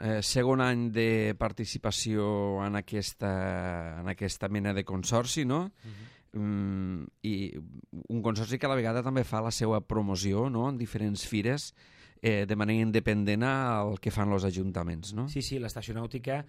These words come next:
Speaker 2: eh, va a fires especialitzades en tot lo que sigui el sector nàutic a, a nivell d'Europa,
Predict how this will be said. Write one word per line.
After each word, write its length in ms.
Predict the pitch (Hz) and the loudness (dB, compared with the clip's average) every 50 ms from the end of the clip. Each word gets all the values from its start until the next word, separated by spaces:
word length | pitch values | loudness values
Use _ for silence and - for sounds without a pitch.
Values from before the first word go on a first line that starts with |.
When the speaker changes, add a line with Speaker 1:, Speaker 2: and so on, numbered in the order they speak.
| - - - - _ _ _ - | -12 -20 -20 -20 _ _ _ -12
Speaker 2:
eh, 80 | 139 | -12
va 220 | 120 113 123 117 117 | -8 -6 -6 -6 -6
a 20 | |
fires 400 | - - 123 120 117 120 113 113 110 107 | -6 -6 -4 -4 -4 -4 -4 -6 -6 -8
especialitzades 680 | - - 110 - - 117 110 113 101 113 113 123 117 131 | -8 -6 -6 -4 -2 -2 -2 -2 -2 -4 -4 -4 -4 -6
en 80 | 127 120 | -6 -4
tot 100 | 135 127 | -6 -6
lo 80 | 120 | -6
que 80 | 123 - | -6 -8
sigui 200 | - - 123 131 | -8 -6 -6 -6
el 60 | 123 - | -6 -6
sector 320 | 135 120 - - 120 110 | -8 -8 -6 -6 -6 -4
nàutic 460 | 110 113 120 117 120 143 147 143 - 127 | -4 -4 -4 -4 -4 -6 -8 -8 -8 -10
a, 240 | 113 110 107 110 107 | -10 -10 -10 -10 -10
a 80 | 107 | -8
nivell 240 | 107 110 104 107 104 | -8 -6 -6 -6 -6
d'Europa, 400 | 101 104 101 110 117 117 143 147 | -6 -4 -4 -4 -4 -6 -6 -10